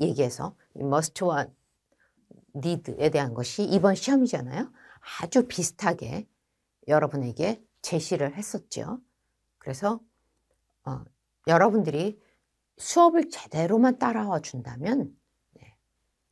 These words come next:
아주 중요한 부분들을 모두 다루고 있으니까 임용시험에서, 어, 익숙하게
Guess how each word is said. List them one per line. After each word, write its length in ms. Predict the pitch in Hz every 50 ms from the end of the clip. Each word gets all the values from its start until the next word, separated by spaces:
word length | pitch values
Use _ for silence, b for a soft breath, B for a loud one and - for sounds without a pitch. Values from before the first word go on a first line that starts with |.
| _ _ -
아주 280 | - 185 - 277 247
중요한 420 | 262 - - 285 320 370 381 359 330
부분들을 480 | 277 214 226 214 185 139 160 165 170
모두 340 | 127 135 180 247 247 - -
다루고 340 | - - 135 139 147 - 143
있으니까 720 | 123 - - - - 131 120 - - 110 113 135 180 247 254 b b b b b b -
임용시험에서, 1040 | 175 196 214 240 233 233 233 - 170 151 143 131 123 120 - 185 196 247 320 330 - _ _ _ _ _ _ _ _ _
어, 260 | - 117 117 - - _ _ _ _ _ _ _ _ _ _ _ _ _ _ _ _ _ _ _ _ _ _ _ _ _ _ _ _ _
익숙하게 680 | 208 214 214 - - - - 277 214 - - 113 104